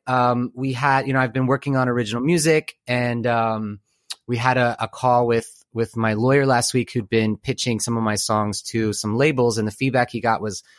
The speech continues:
that they loved the music and they could see it on the radio, but that they felt like I was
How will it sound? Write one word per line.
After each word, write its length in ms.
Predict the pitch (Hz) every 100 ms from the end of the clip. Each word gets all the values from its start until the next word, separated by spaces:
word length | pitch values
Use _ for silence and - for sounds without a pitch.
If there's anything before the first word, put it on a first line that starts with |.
| - _ _
that 100 | -
they 140 | 123
loved 320 | 117 131 160 151
the 100 | 147
music 540 | 139 156 139 135 131
and 120 | 120
they 80 | 117
could 160 | - -
see 200 | - 143
it 60 |
on 100 | 127
the 80 | 123
radio, 420 | 170 196 156 143
but 220 | 123 131
that 140 | 131 120
they 140 | 127
felt 300 | 123 127 117
like 200 | 110 107 -
I 360 | 113 123 127
was 580 | 123 120 120 117 117 110